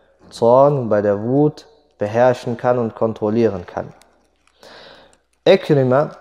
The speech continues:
der Maula von Uthm-, äh, von Ibn Abbas radiyallahu anhu, er sagte in der Aussage Allah Ta'alas, „Wa sayyidan wa hasura",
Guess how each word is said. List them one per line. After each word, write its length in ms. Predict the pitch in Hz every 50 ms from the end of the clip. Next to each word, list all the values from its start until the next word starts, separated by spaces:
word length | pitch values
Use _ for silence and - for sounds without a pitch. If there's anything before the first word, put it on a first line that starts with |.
| - - _ _ _ _ _ _ _ _ _ _ _ _ _ -
der 180 | 113 110 107 107
Maula 380 | 120 131 139 131 120 113 107
von 180 | - - 104 101
Uthm-, 360 | 95 98 98 - - 113 -
äh, 500 | - 107 104 104 101 101 98 98 98 95
von 200 | - - 104 101
Ibn 220 | 101 101 101 101
Abbas 540 | 101 95 98 95 95 120 120 113 104 - -
radiyallahu 580 | 92 92 90 104 101 98 98 98 98 98 101 95
anhu, 360 | 92 101 110 110 120 135 156 - _ _ _ _ _ _ _ _ _ _ _ _ _ _ _ _ _ -
er 120 | - - 98
sagte 420 | 104 113 120 123 123 - - 113
in 140 | 107 107 104
der 180 | 104 104 104
Aussage 500 | 113 120 117 - - 110 101 101 95 98
Allah 220 | 95 101 101 101 98
Ta'alas, 680 | 95 - 104 101 104 107 104 104 104 110 - - - - -
„Wa 120 | - 95
sayyidan 800 | 95 - - 120 117 117 107 104 104 101 95 104 101 95 90 92 _ _ _ _ _ _ _ _ -
wa 80 | - 92 - -
hasura", 800 | 98 101 - - 127 123 120 110 104 101 95 101 113 127 - -